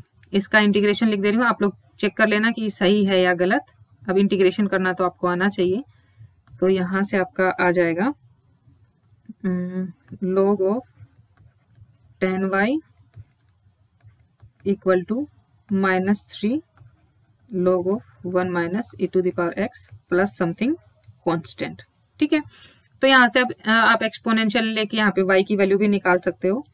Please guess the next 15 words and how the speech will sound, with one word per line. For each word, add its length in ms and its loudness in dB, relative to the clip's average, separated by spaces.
तो 140 4
अगर 260 0
आप 200 -2
exponential 720 -4
कुछ 440 -8
लेंगे 340 -2
तो 80 -2
ये 100 -2
आपका 320 -2
हो 140 0
जाएगा 240 -2
tan 220 -2
y 200 0
equal 420 0
to 120 -2